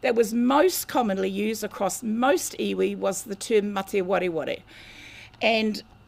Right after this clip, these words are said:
This means, mate in this context means to be sick or unwell, and wareware means to, it means forgotten. So that's the term that we've gone with.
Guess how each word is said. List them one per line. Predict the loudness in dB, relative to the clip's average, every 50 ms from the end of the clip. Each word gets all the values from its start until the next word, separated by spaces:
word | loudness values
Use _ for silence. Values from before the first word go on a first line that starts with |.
| -20 -20 _ -20 -20 -20 -20 _ -12 -4
This | 0 0 2 2 0 2
means, | 4 4 4 4 2 0 0
mate | 0 0 2 2 2 4 4 2 0 0
in | 0 2 4
this | 4 4 2 2
context | -2 -2 -2 -2 -2 -2 0 0 -2 -2 -2 -6
means | -4 -2 -2 -2 -2 -4 -6 -8 -6
to | -4 -4
be | -2 -4
sick | -4 -4 -4 -4 -4 -4 -4 -4
or | -2 0 0
unwell, | 0 0 0 0 2 2 2 2 0 -2 -6 -12 -20 -20 -20 -20 -20 -16 -6 0
and | 2 2 4 4
wareware | 4 4 2 2 -2 -2 -2 -2 -2 -4
means | -4 -6 -6 -8 -10
to, | -8 -6 -4 -4 -4 -6 -6 -10 -14 -6 -4
it | -4 -4 -4
means | -4 -4 -4 -4 -4 -6
forgotten. | -8 -6 -2 -2 -2 -2 -2 -8 -12 -12 -12 -14 -16 -20 _ -20 -20 -20 -20 _ _ -20 _ -20 -20 _ _ _ _ _ -20 -20 -20 -20 -20 -20 -20 -20 -20 -18 -8
So | 0 4 6 6
that's | 8 8 6 4 4 0
the | -2 -2
term | -2 0 2 2 4 4 4 4
that | 2 2 4
we've | 2 2 2 4
gone | 2 2 2 2 0 -4
with. | -6 -8 -10 -12 -16